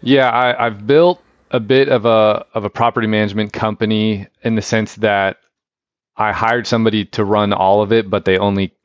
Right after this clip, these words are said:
manage my units. We might end up starting a property management company later and scaling that up. But for now,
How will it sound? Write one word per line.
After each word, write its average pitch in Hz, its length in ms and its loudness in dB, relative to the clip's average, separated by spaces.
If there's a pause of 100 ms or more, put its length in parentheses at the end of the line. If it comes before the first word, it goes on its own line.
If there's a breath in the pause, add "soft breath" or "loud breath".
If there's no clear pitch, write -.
(120)
manage 95 400 -2
my 87 220 -2
units. 113 560 0 (480 loud breath)
We 104 520 0
might 104 480 -4
end 117 140 0
up 123 180 -2 (120)
starting 127 340 0
a 117 40 -2
property 131 300 -2
management 131 380 0
company 131 340 0
later 127 380 2
and 107 160 -4
scaling 107 400 0
that 98 180 -2
up. 110 160 0
But 95 160 -2
for - 100 -8
now, 101 460 0